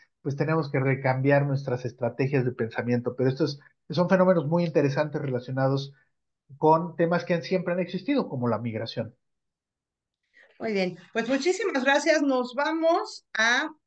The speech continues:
Speaker 2: receso. Voy a hacer aquí una pausa. Son las ocho quince. Volvemos,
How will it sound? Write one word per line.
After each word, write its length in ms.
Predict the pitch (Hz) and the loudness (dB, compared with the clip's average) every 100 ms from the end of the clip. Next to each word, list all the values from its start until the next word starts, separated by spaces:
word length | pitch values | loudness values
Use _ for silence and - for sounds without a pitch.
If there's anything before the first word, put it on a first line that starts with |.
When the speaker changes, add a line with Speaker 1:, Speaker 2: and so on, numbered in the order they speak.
| - | -12
Speaker 2:
receso. 840 | 180 180 - 247 254 302 339 - _ _ _ _ _ _ _ | -8 -6 -2 -2 0 -2 -4 -6 _ _ _ _ _ _ _
Voy 220 | 226 226 | -6 4
a 60 | 220 | 4
hacer 260 | 214 240 | 6 2
aquí 320 | 226 226 254 - | 2 0 -6 -4
una 280 | 247 226 | -2 -2
pausa. 460 | 302 311 330 311 311 - _ _ | 4 2 4 2 0 -4 _ _
Son 240 | - 349 | 0 2
las 220 | 339 339 330 | 2 2 0
ocho 260 | 320 277 277 | -2 -4 -4
quince. 600 | 302 330 330 285 285 302 _ _ _ _ _ _ | -2 0 0 -2 -2 -4 _ _ _ _ _ _
Volvemos, 1040 | 208 233 233 247 262 262 262 262 - - | -2 0 0 0 0 2 0 0 -10 -16